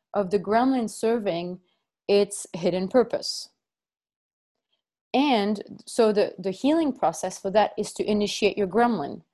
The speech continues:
and to make the list of the fifty food and say, "Okay, this, even how many processes I've done about this, it keeps coming up."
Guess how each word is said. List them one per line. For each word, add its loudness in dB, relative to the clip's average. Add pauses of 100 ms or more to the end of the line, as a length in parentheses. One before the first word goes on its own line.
(280)
and -4
to -4
make 2
the 4
list 2
of 0
the -2
fifty -4
food 0
and 2
say, 2 (340)
"Okay, -2 (340)
this, 0 (400)
even 2
how 4
many 6
processes 2
I've 2
done 2
about 4
this, 2
it -6
keeps -2
coming 2
up." 2